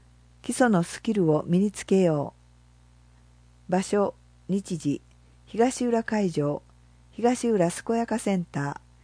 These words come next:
東浦事務所裏。九月十二日土曜日、十時から十二時三十分。ツナ会場、静野小田巻館、九月十八日金曜日、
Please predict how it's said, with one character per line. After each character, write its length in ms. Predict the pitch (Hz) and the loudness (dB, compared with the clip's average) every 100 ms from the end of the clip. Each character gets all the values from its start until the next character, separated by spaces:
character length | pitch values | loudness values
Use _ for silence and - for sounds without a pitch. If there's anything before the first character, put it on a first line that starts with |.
| _ - | _ -20
東 400 | - 220 247 - 233 | -4 -2 -2 -2 -2
浦 200 | 226 214 | 0 -2
事 100 | 208 | -2
務 120 | 196 | -4
所 320 | - 143 151 _ _ 156 | -4 -6 -6 _ _ -8
裏。 260 | 156 165 - _ _ - - - - - - - - - - | -4 -6 -8 _ _ -20 -20 -20 -20 -20 -20 -20 -20 -20 -2
九 100 | 233 | 4
月 520 | 233 226 - 151 - - | 4 2 -6 -6 -6 -8
十 220 | 185 233 | -4 0
二 160 | 226 220 | 0 0
日 300 | 208 196 156 | -2 -2 2
土 140 | 165 | 2
曜 220 | 180 185 151 | 4 2 0
日、 220 | 143 - - | -4 -6 -4
十 240 | 208 226 | -2 0
時 120 | 214 | -2
か 120 | - | -4
ら 180 | 147 151 - | -2 -2 -2
十 180 | 180 | -2
二 160 | 202 196 | 0 -2
時 180 | 165 156 | -4 -4
三 240 | - 175 | -4 -4
十 160 | 175 165 _ | -4 -8 _
分。 200 | - 127 - _ _ _ - - - | -8 -8 -16 _ _ _ -20 -20 -8
ツ 100 | 202 | -2
ナ 140 | 226 | -2
会 260 | - 208 185 | 0 -2 0
場、 320 | 147 139 143 - _ _ _ | 0 -2 -4 -10 _ _ _
静 280 | - 247 240 | -8 -6 -2
野 180 | 190 160 | -2 0
小 80 | 175 | -2
田 120 | 190 | -2
巻 260 | 190 - - | -4 -8 -12
館、 240 | 135 127 - _ - _ _ _ | -10 -10 -14 _ -20 _ _ _
九 120 | 226 | -2
月 340 | 226 226 175 | -2 -2 -4
十 200 | 170 202 | -2 -4
八 280 | 196 196 - | -2 -6 -2
日 400 | 180 170 160 160 - | -4 -2 -2 -2 -4
金 260 | - 208 | -4 -2
曜 200 | 214 185 | 0 0
日、 200 | 151 139 | 0 -4